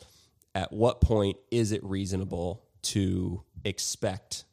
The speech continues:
to need to leave racing room? And that's one of those things where in most other rule books, it's a certain measure of overlap.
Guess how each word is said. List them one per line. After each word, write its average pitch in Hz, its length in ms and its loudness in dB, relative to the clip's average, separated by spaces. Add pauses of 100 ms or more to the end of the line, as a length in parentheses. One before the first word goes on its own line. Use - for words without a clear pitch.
(140)
to 110 120 0
need 92 260 -2
to 98 100 -2
leave 87 260 -2
racing 90 360 -2
room? 82 360 -2
And 101 140 0
that's 110 180 2
one 117 80 4
of 110 60 6
those 101 100 0
things 101 260 2
where 95 380 0
in 95 180 2
most 104 280 4
other 98 200 0
rule 110 240 4
books, 92 460 0
it's - 180 -4
a 95 60 -2
certain 95 400 2
measure 92 380 0
of 82 120 -2
overlap. 110 680 -2